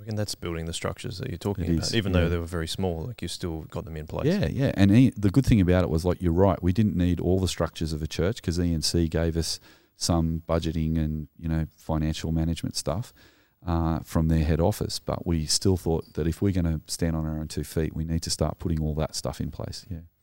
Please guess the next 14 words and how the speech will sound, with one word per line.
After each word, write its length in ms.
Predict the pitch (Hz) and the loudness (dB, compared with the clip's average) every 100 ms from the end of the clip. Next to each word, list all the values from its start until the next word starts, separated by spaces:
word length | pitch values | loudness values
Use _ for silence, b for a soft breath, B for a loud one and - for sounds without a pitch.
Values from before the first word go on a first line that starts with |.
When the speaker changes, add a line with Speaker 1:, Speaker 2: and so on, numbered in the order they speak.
| - - | -16 -6
Speaker 1:
I 100 | 147 | -2
just 160 | 151 139 | 0 0
wanna 140 | 110 | 2
say 200 | 101 92 | 2 0
also 280 | 87 92 90 | 0 -2 -4
thank 260 | 87 82 | -4 -6
you 160 | 87 80 - | -6 -8 -10
for 200 | - 87 | -10 -8
the 120 | 82 | -6
graciousness 680 | 80 78 90 87 85 82 - | -6 -6 -6 -6 -8 -8 -8
that 120 | - | -8
you 140 | 78 82 | -8 -8
and 100 | 82 | -8
Matt 200 | 80 | -10